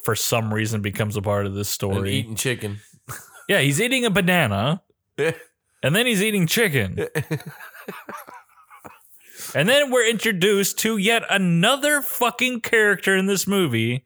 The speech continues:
Speaker 1: that has no place in this fucking movie. Some weird mobster.
Speaker 2: Yeah.
Speaker 1: And he does not like the doorman. <laughs>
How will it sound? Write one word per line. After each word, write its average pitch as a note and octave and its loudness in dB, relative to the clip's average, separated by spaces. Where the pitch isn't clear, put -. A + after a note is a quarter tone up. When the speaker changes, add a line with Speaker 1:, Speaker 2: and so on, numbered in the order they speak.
Speaker 1:
that C#3+ 2
has D3+ 0
no F3+ 0
place F3 0
in D#3 -2
this D3+ -2
fucking D#3 -2
movie. C#3+ -2
Some D#3 0
weird F3+ 0
mobster. C#3 0
Speaker 2:
Yeah. E3+ 2
Speaker 1:
And C#3+ 2
he F3 2
does E3+ 2
not F#3+ 2
like F3+ 2
the F3+ 0
doorman. D#3 0
<laughs> - -6